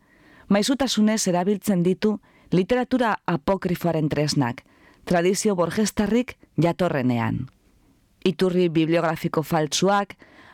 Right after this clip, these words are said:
autoritateen izen asmatu edo desitxuratuak, editore ohar hiperzehatzak,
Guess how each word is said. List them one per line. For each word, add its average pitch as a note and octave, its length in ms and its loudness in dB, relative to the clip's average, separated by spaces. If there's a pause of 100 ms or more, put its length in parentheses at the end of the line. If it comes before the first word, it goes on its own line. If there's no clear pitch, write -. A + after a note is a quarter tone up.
(120)
autoritateen G3+ 760 0
izen F#3 320 0
asmatu F3 520 0
edo D3+ 200 2
desitxuratuak, D#3+ 1000 0 (480)
editore E3 600 0
ohar E3+ 440 0
hiperzehatzak, E3 1000 -2